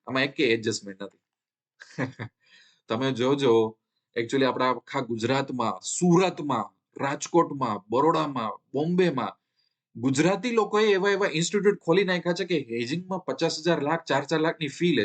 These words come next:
છે અને તોય એ લોકો સાચું નથી શીખવાડતા, કારણ કે પોતે રિયલ ટ્રેડર નથી હોતા. એડજસ્ટમેન્ટ ઝીરો, મને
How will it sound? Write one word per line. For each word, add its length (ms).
છે 80
અને 140
તોય 300
એ 80
લોકો 220
સાચું 300
નથી 120
શીખવાડતા, 400
કારણ 140
કે 140
પોતે 240
રિયલ 180
ટ્રેડર 280
નથી 300
હોતા. 180
એડજસ્ટમેન્ટ 640
ઝીરો, 260
મને 140